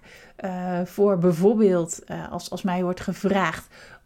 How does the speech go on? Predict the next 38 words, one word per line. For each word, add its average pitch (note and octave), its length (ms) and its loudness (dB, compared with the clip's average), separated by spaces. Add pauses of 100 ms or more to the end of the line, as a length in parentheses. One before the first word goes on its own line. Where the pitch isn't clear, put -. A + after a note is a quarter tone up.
om, F3+ 200 -4
eh, E3+ 160 -10
voor F3+ 280 0
een, E3 220 -6
eh, D#3+ 380 -10
organisatie F#3 1080 0
een E3 80 -8
training A3+ 360 0
te - 100 -10
ontwikkelen, F#3 580 -2
dan E3+ 140 -2
maak F3 240 -2
ik - 120 -14
ook F3 120 -12
echt - 340 -6 (340)
in - 100 -10
samenspraak F#3 540 0
uiteraard F#3 400 0
met E3+ 160 -4
de - 60 -8
inhoudskundige E3+ 840 -2 (240)
voor F3+ 280 6
de D#3 200 0
inhoudelijke F#3 600 2
input, F3+ 500 0 (200)
maak F#3+ 300 0
ik F#3+ 180 -4
ook E3+ 120 -8
echt G3+ 300 -2
deze F#3 240 0
stap F3 260 -2
voor F#3 100 -10
stap - 360 -6 (100)
trainingshandleidingen A3 1200 -2 (440)
om F3+ 120 -6
vervolgens D4 920 2 (220)
de, F3 400 0
eh, - 160 -12